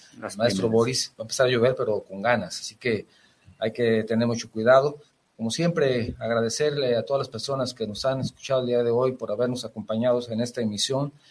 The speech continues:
Speaker 2: Ya saben ustedes que su apoyo y su, en su participación son fundamentales para el éxito de nuestro programa. Muchísimas gracias, espero que lo hayan disfrutado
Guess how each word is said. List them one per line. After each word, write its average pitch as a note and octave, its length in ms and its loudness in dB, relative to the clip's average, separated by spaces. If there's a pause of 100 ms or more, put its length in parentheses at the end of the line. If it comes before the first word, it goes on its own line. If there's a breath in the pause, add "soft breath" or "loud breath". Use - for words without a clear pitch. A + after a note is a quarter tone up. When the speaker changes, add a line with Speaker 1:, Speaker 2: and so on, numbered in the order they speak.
(220 soft breath)
Speaker 2:
Ya A2 100 -8
saben A#2 280 0
ustedes A#2+ 600 0 (100)
que G#2 240 -2
su A2 160 -4
apoyo B2 500 0
y A2+ 60 -2
su, G#2+ 320 -8
en G#2 160 -6
su - 240 -20
participación A2+ 960 -4 (320 soft breath)
son A#2+ 480 0 (360 soft breath)
fundamentales C3 920 4
para A2+ 160 2
el A2+ 80 2
éxito A#2+ 400 -2
de G2+ 100 -2
nuestro A2 260 -4
programa. A#2 440 2
Muchísimas A2 420 -2
gracias, A#2+ 320 2
espero A#2 340 -2
que A2 80 -10
lo A2+ 60 0
hayan A#2 220 0
disfrutado A#2+ 640 0